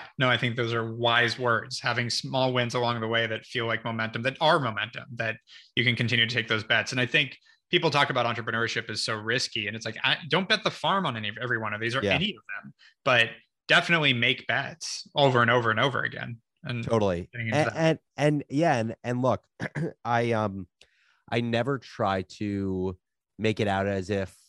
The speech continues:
Speaker 2: the, the risk that Austin and I took
Speaker 1: Mm-hmm.
Speaker 2: with going full-time on Morning Brew, that anyone could take that, because I'm, I'm very transparent about the fact that, like, it didn't feel like a big risk for me.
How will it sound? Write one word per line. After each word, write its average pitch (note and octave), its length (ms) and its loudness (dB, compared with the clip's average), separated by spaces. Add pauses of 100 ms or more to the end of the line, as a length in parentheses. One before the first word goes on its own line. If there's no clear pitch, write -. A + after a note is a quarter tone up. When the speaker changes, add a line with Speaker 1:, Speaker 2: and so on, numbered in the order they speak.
(1120)
Speaker 2:
the, G#2+ 720 -2 (140)
the A2+ 220 0
risk G#2+ 560 -2 (220)
that G#2+ 320 0
Austin G2 440 0
and G2 140 0
I F#2+ 180 0
took F#2+ 500 -4 (520)
Speaker 1:
Mm-hmm. - 0 -
Speaker 2:
with G2+ 300 2 (180)
going G#2 320 2
full-time G#2 480 -2
on F#2+ 80 0
Morning F#2+ 320 -2
Brew, F2 480 -4 (280)
that G#2+ 220 2
anyone G#2 440 0
could F2+ 200 -8
take F2 260 -6
that, C#3+ 200 -2
because A#2 340 -2
I'm, B2+ 360 0
I'm B2 140 0
very B2 200 2
transparent A2 680 -4
about G2 180 0
the F#2+ 80 -8
fact F#2+ 240 -4
that, F#2+ 140 -4
like, F#2 180 -6 (460)
it B2+ 160 0
didn't C#3+ 260 4
feel B2 260 4
like A2+ 160 2
a G#2 60 -2
big G2 260 -2
risk G2 360 -2
for G2+ 160 -2
me. G2 460 0